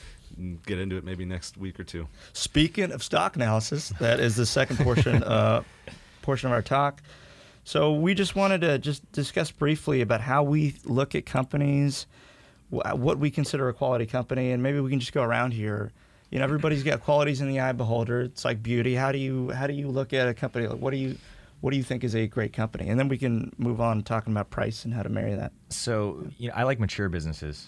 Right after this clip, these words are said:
Speaker 4: frankly. I like those that are generating stable cash flows. Um, maybe something I, I don't like, 'cause in a lot of meetings, whether it's with, you know, corporate clients, whatnot, I get questions about random companies, not to name any stocks, but maybe to mention something I don't like. I,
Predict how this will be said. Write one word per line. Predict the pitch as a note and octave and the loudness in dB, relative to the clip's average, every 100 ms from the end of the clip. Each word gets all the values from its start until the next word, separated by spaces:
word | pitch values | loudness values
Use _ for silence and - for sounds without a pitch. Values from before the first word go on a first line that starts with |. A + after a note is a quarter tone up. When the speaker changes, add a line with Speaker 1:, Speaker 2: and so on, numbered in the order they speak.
| - | -10
Speaker 4:
frankly. | E2 D2+ D2+ | -8 -6 -4
I | |
like | E2+ D#2+ | -4 -4
those | F2 E2 | -6 -2
that | E2 | -4
are | |
generating | D#2+ E2 D#2 D#2 | 0 0 -2 -4
stable | - E2 | -4 -6
cash | D#2+ D#2+ D#2 | -4 -4 -4
flows. | - E2 D#2 - - - | -6 -6 -6 -10 -12 -6
Um, | E2 C#2+ C#2 - - - | -6 -4 -8 -14 -20 -8
maybe | G2 D3 | -4 -4
something | F3 D#3 | -4 -4
I, | F#2 E2+ - | -4 -6 -8
I | E2 | -6
don't | F2 D#2+ | -4 -4
like, | D#2 | -6
'cause | E2+ D#2+ - D2 | -6 -8 -10 -12
in | F2+ | -4
a | F#2 | -2
lot | G2 G#2+ | 0 2
of | |
meetings, | F2+ F#2 F2+ E2 | 2 0 0 -2
whether | D#2+ | -2
it's | D#2+ D2+ | -2 -6
with, | - D2+ - | -8 -8 -8
you | D2+ | -8
know, | D2 - | -8 -6
corporate | - D#2+ - | -8 -8 -8
clients, | D#2+ D#2 - | -8 -8 -6
whatnot, | D#2+ | -6
I | D#2 | -6
get | D#2 | -8
questions | - D#2 - D2 | -8 -10 -8 -8
about | D2+ - | -8 -8
random | E2 D#2 D2+ C#2+ C#2+ | -6 -4 -2 -4 -6
companies, | D#2+ C#2 D2 | -8 -8 -8
not | D#2+ D2+ | -6 -6
to | D#2+ | -6
name | D2 | -8
any | C#2+ | -10
stocks, | C2+ - D2 - | -10 -6 -6 -8
but | - - - | -12 -12 -6
maybe | E2+ D#2+ | -4 -2
to | D2+ | -2
mention | D2+ D2+ | -2 -4
something | D2 D2+ D2 | -8 -6 -6
I | |
don't | C#2 D#2 C#2+ | -6 -6 -8
like. | C2+ - - | -12 -14 -18
I, | - | -14